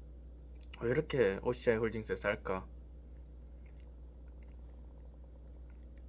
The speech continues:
그리고 제가 여-, 최근에도 좀 얘기를 여러 번 했-, 여-, 최근에 얘기를 한번 어제인가 얘기를 했는데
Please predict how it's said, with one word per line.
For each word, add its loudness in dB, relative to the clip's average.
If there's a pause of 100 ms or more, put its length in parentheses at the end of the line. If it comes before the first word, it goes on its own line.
(460)
그리고 8 (2250)
제가 10
여-, 8 (680)
최근에도 6
좀 2
얘기를 4
여러 10
번 6
했-, 4 (240)
여-, 2
최근에 6
얘기를 4
한번 4
어제인가 6
얘기를 2
했는데 4